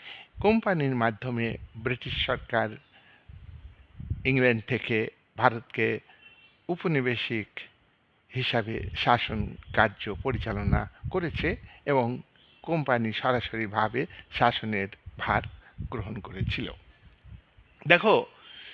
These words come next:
এই কোম্পানি সরকারের এবং পরবর্তীকালে আমরা দেখব ব্রিটিশ সরকারের সরাসরি শাসনে এর মূল ভিত্তি ছিল শোষণ, অত্যাচার, বঞ্চনা,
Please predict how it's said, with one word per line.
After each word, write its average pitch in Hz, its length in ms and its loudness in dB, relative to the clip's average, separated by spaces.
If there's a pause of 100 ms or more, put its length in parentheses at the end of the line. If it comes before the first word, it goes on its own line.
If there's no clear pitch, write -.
(720)
এই 185 100 10
কোম্পানি 240 540 6
সরকারের 123 580 4 (680)
এবং 240 280 4
পরবর্তীকালে 127 800 2
আমরা 110 220 0
দেখব 113 440 -4 (760)
ব্রিটিশ 165 420 2
সরকারের 110 540 0 (640)
সরাসরি 160 400 0
শাসনে 110 600 -4 (440)
এর 113 240 2
মূল 180 280 0
ভিত্তি 123 400 -2
ছিল 107 400 -4 (180)
শোষণ, 135 600 -4 (280)
অত্যাচার, 113 600 -2 (460)
বঞ্চনা, 117 640 0